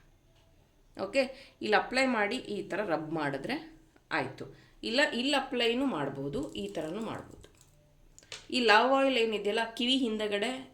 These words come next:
ಎರಡು ಡ್ರಾಪ್ ಆ ಕಡೆ ಈ ಕಡೆ ಒಂದೊಂದು ಡ್ರಾಪ್ ಹಾಕ್ಕೊಂಡು ಕಿವಿ ಹಿಂದೆ just ರಬ್ ಮಾಡೋವಂಥದ್ದು.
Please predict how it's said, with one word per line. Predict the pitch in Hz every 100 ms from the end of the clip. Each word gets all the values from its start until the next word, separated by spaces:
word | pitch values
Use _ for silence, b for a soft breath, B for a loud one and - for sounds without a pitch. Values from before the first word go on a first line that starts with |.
| -
ಎರಡು | 175 175
ಡ್ರಾಪ್ | 170 165 165
ಆ |
ಕಡೆ | 156 190 208 294 - - _ - _ -
ಈ |
ಕಡೆ | 185 196 180 -
ಒಂದೊಂದು | 170 165 165
ಡ್ರಾಪ್ | 175 175 185
ಹಾಕ್ಕೊಂಡು | 165 - 185 262
ಕಿವಿ | - 247
ಹಿಂದೆ | 247 214 226 294 - - _ _ _ _ _ b b b -
just | 196 202 - - - _ -
ರಬ್ | 175 180 170
ಮಾಡೋವಂಥದ್ದು. | 165 151 143 135 147 143